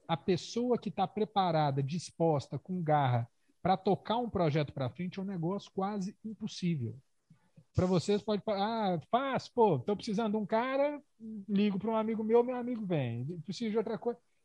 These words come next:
Mas você precisa de vinte pessoas ao mesmo tempo. Onde que você consegue? Pra resolver uma dor sua, que às vezes você nem sabe a dor que é.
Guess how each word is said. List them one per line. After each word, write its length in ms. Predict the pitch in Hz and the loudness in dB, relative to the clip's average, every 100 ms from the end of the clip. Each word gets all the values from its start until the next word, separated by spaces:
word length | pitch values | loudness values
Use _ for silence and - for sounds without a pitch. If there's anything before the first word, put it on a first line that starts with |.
| 190 - | -16 -6
Mas 200 | 185 214 | -4 -2
você 140 | - | -2
precisa 300 | 220 - 220 | -4 -4 -4
de 180 | 190 220 | -2 -2
vinte 420 | 156 214 202 - | 0 0 -2 -4
pessoas 400 | - 156 - 165 | -4 -4 -2 -2
ao 80 | 160 | 0
mesmo 280 | 170 170 160 | 0 0 -2
tempo. 440 | - 113 - 190 | -4 -6 -4 -4
Onde 140 | 247 190 | -2 -4
que 100 | - | -4
você 80 | 196 | -6
consegue? 600 | 175 147 123 104 113 - | -4 -4 -2 -2 -2 -2
Pra 160 | 165 | 2
resolver 380 | 165 170 165 175 | 2 2 2 0
uma 200 | 196 196 | 0 -2
dor 340 | 139 170 208 | 4 4 4
sua, 460 | - - 151 110 104 _ _ _ | 0 0 2 2 -2 _ _ _
que 80 | - | 2
às 160 | 185 160 | 4 4
vezes 180 | 220 | 2
você 240 | 208 - 208 | 2 -2 -2
nem 300 | 247 302 277 | -2 -6 -10
sabe 340 | - 220 226 | -2 -2 2
a 60 | 214 | 2
dor 260 | 175 240 | 2 -2
que 160 | - 226 | -6 -8
é. 160 | 104 | -8